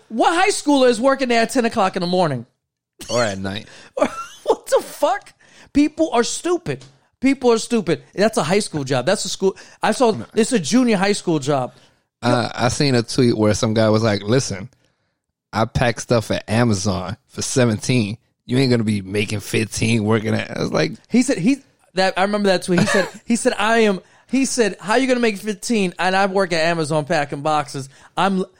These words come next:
Speaker 1: I am skilled labor." <laughs> Ski-, you're skilled labor?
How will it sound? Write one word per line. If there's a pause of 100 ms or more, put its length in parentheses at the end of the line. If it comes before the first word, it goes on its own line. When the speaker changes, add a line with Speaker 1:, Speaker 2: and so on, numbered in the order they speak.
(380)
Speaker 1:
I
am (240)
skilled
labor."
<laughs> (540)
Ski-, (340)
you're
skilled
labor?